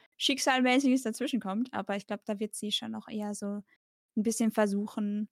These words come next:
auch mehr das Team zusammenzuhalten und mehr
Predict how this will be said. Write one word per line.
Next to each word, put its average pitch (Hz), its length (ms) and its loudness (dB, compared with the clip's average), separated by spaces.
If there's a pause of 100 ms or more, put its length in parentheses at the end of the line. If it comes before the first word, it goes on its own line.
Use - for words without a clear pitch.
(280)
auch - 220 -2
mehr 202 680 2
das - 180 -10
Team 233 280 0
zusammenzuhalten 220 1120 -2
und 208 220 -6
mehr 202 500 -2